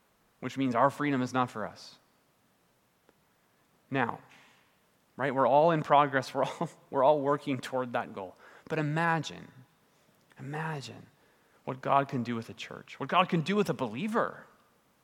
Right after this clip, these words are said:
Growing in the fruit of the Spirit, using her freedom for her neighbor, for her coworker, for her family, Lord willing, even for her enemy. And I don't care how much brokenness and concrete is poured over that kind of person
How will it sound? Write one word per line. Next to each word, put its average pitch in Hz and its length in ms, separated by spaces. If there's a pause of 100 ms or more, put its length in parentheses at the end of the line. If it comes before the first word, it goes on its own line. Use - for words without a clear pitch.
(1600)
Growing 170 420
in 185 80
the 160 100
fruit 147 260
of 135 100
the 127 60
Spirit, 127 500 (160)
using 170 400
her 135 140
freedom 160 520
for 131 180
her 117 140
neighbor, 143 540
for 127 140
her 110 160
coworker, 143 640 (340)
for 120 120
her 110 60
family, 135 460
Lord 131 300
willing, 143 280
even 143 220
for 131 160
her 110 180
enemy. 104 560 (3500)
And 120 100
I 143 60
don't 180 120
care 139 140
how 135 120
much 135 280
brokenness 135 520
and 107 120
concrete 123 540
is 98 120
poured 117 320
over 104 240
that 92 160
kind 101 160
of 90 80
person - 440